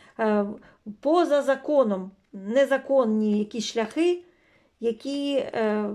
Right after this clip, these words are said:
щось там роблять. Просто ми, ми повинні це,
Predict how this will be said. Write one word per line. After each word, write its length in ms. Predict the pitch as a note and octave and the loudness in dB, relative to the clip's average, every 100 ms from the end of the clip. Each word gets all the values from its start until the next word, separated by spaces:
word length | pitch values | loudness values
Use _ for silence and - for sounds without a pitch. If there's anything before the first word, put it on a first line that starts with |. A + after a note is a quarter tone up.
| - | -8
щось 220 | - C4 | -6 -6
там 180 | C4 B3 | -4 -2
роблять. 460 | A#3+ G3+ F#3+ F#3 _ _ _ _ _ _ _ _ _ _ _ _ _ | 0 0 -4 -10 _ _ _ _ _ _ _ _ _ _ _ _ _
Просто 280 | - F4 E4 | -4 -2 0
ми, 280 | C#4+ C4+ B3 | 0 0 -2
ми 220 | A3 A#3+ | -4 -6
повинні 380 | B3 A#3+ B3 A3+ | -4 -4 -4 -6
це, 300 | - A#3 | -4 -4